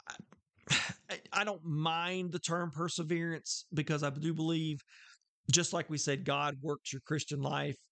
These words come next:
or works in you, but you also have to put forth effort in your life. I do believe Christians have an active perseverance in their salvation in the sense that they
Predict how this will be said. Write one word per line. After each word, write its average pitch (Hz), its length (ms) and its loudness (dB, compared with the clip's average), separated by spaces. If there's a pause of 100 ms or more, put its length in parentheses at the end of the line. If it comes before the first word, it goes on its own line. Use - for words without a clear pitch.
(140)
or 131 140 2
works 147 380 0
in 151 220 2
you, 143 260 2
but 139 160 -4
you 143 180 -2
also 147 420 -2
have 143 260 -4
to - 100 -20
put 151 160 -2
forth 143 280 -2
effort 147 300 0
in 151 120 -4
your 143 100 0
life. 147 280 0 (360)
I 165 120 2
do 165 160 0
believe 160 300 0
Christians 151 540 0
have 147 300 2
an 135 100 -8 (140)
active 147 420 -4
perseverance 147 920 0
in 156 220 2
their 165 120 0
salvation 151 680 0
in 147 80 -2
the 135 40 -4
sense 151 420 0
that 147 280 0
they 143 320 0